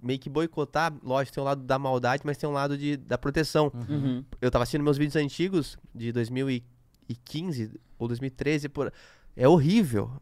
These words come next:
Speaker 2: <laughs>
Speaker 1: É, é assim, é tipo assim, de stand-up. Com certeza, se eu visse aquela pessoa, eu também ia falar, "Mano, vai com calma."
Speaker 2: <laughs> Mas faz
Speaker 3: Uhum.
Speaker 2: parte
Speaker 1: É.
Speaker 2: do
Speaker 3: Sim.
Speaker 2: processo.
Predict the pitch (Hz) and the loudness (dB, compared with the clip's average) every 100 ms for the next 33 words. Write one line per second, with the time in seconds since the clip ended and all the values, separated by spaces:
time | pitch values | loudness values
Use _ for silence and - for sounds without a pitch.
0 | _ - - 131 - - - 113 123 120 | _ -20 -12 -10 -10 -12 -4 0 2 2
1 | 117 143 151 151 113 92 110 - 135 135 | 2 0 0 0 -2 -4 -6 -2 -2 -2
2 | 117 107 143 135 127 - - - - - | -6 -2 0 2 0 -2 -18 -20 -20 -20
3 | _ _ - 226 262 339 240 196 185 143 | _ _ 2 4 4 0 4 6 8 6
4 | - 196 160 196 170 170 160 - 143 160 | 4 4 2 -2 -2 0 0 2 0 2
5 | 180 175 180 202 180 175 - 156 151 180 | 4 4 2 0 -2 -4 -2 -4 -2 -2
6 | 165 113 113 - _ _ - _ _ _ | -2 -4 -10 -20 _ _ -20 _ _ _
7 | 101 104 139 180 175 131 123 - - - | -8 -8 -4 -2 0 -2 -6 -10 -20 -8
8 | 311 139 208 120 277 254 226 139 160 180 | -4 0 0 0 4 6 6 4 6 4
9 | 175 320 320 311 135 247 208 - 92 | 2 -2 0 0 4 4 4 0 -10